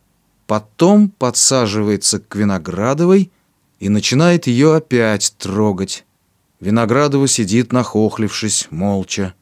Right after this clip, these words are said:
Молчит и Соловьев, но дышать начинает все труднее. Полузадохшийся он вдруг решается и нежно валит Виноградову.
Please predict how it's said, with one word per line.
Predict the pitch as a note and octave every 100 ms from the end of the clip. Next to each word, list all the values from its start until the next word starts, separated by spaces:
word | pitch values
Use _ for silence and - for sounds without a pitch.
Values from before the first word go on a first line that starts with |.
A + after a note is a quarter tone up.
| _ _ _ _ -
Молчит | F2+ F#2+ - C3+ C3
и |
Соловьев, | A#2 C3 C#3 G#2+ F#2 A2 G#2+ - - _ _ _
но | F2+ G2+
дышать | G#2+ - C#3 C#3 -
начинает | A2 - G#2+ A2+ G#2+ -
все | - -
труднее. | F#2+ - G#2+ D#2+ G2+ G#2 G2+ F2+ _ _ _ _ _ _
Полузадохшийся | - B2 B2 A2 B2 G#2+ C#3 - A#2 F#2+ A#2+
он | A#2 G#2
вдруг | F2 A#2 A2
решается | A2 - D3+ C#3 A2+ - A2
и | G#2 G2+
нежно | A2 C3 G#2+ F#2 A#2
валит | G2+ E2+ G2+ A#2 G#2 G2
Виноградову. | F#2+ G#2 G#2+ E2+ G2 G2+ F2+ F2 D#2+ -